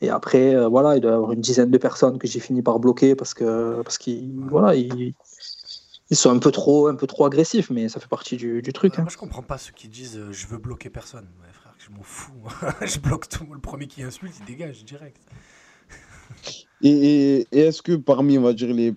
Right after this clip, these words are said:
Speaker 3: personnes les plus embêtantes, c'est des supporters de l'O M ou c'est des supporters d'autres clubs ?
Speaker 1: Euh, ça, ouais, il y a un peu, il y a un peu les deux, mais après, il y a un phénomène qui est particulier, c'est que tu peux rigoler et tout dire sur l'O M, et que sur l'O M.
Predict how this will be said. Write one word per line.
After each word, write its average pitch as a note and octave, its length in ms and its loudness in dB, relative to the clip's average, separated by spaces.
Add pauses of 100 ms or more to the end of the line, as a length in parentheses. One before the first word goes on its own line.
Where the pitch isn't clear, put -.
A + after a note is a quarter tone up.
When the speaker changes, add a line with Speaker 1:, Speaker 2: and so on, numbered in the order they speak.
(240)
Speaker 3:
personnes A#2+ 540 0
les G#2+ 80 0
plus A2 280 -2
embêtantes, A#2+ 640 4
c'est - 140 -4
des A#2 80 -2
supporters A#2+ 440 0
de A#2 120 2
l'O C3+ 180 6
M F#3+ 140 2
ou E3 40 -2
c'est B2+ 120 -6
des A2+ 80 -4
supporters A2 420 -6
d'autres A2 240 -2
clubs ? G#2 220 0 (1160)
Speaker 1:
Euh, C3+ 600 4 (160)
ça, - 240 -6
ouais, G#3+ 180 4
il F#3 60 4
y - 20 2
a C3 60 0
un C3+ 60 0
peu, E3 280 4
il C#3 60 0
y B2+ 40 2
a B2 40 0
un C3+ 80 -2
peu F#3 100 6
les E3 100 4
deux, F3+ 200 2
mais C3 100 0
après, A#2+ 200 2
il - 80 -10
y D3+ 40 0
a B2+ 100 0
un B2 360 -2
phénomène C#3+ 420 2
qui C#3 100 -2
est C#3+ 40 2
particulier, D#3+ 540 0
c'est - 140 -4
que B2+ 200 2 (480)
tu - 160 0
peux A#3 580 2
rigoler E3 640 4
et C#3+ 80 -4
tout - 220 -6
dire E3+ 400 0 (120)
sur - 280 2
l'O D3+ 180 6
M, A2+ 140 -2 (160)
et C3+ 100 0
que A3 240 4
sur F3 240 2
l'O C3+ 140 6
M. A2 100 -2